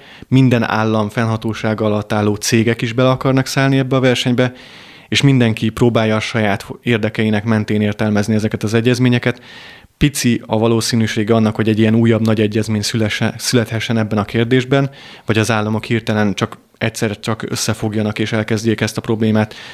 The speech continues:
megpróbálni, megoldani, de szerintem, ö, valamilyen úton, módon az egyiknek vagy a másik megoldásnak a kettő közül, amit mondtam,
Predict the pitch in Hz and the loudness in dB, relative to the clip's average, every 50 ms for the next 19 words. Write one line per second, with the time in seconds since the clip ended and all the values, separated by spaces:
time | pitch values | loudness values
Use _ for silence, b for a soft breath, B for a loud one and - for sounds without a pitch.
0 | B B B - 117 117 113 - - 120 113 107 113 110 110 110 107 110 110 107 | B B B -2 0 0 -2 -2 -4 -4 -2 -2 -2 -2 -2 -2 0 0 0 2
1 | 120 127 135 131 127 139 139 135 135 135 B B B B B B B B _ 120 | 2 2 2 2 2 2 2 2 0 -2 B B B B B B B B _ -4
2 | 113 - - 120 117 113 110 - 117 110 110 110 110 - - - - _ _ _ | -2 0 0 2 2 0 0 0 0 0 0 0 -2 -4 -8 -16 -20 _ _ _
3 | _ _ - 110 107 104 104 104 - - - - _ _ _ _ _ - 110 120 | _ _ -4 0 0 2 2 2 0 -2 -6 -12 _ _ _ _ _ -4 -2 0
4 | 123 120 117 113 110 110 113 113 110 110 123 117 113 110 110 107 113 113 107 - | 0 0 0 0 0 -2 -2 -2 -2 -2 -2 0 0 0 0 0 0 0 -2 -2
5 | 104 107 113 117 110 113 107 117 110 - - 110 107 110 110 110 107 - - 113 | 0 0 0 0 -2 -2 -4 -4 -4 -2 -2 -2 0 0 0 0 -2 -2 -4 -4
6 | 110 104 113 110 107 110 - - 110 113 107 - 113 110 - - 113 - 123 107 | -2 0 0 0 0 0 -2 -2 -2 -2 -2 0 -2 -2 -2 -4 -4 -4 -4 -2
7 | 110 113 110 107 101 - 113 113 110 117 113 113 | 0 0 0 0 0 0 0 0 2 2 0 0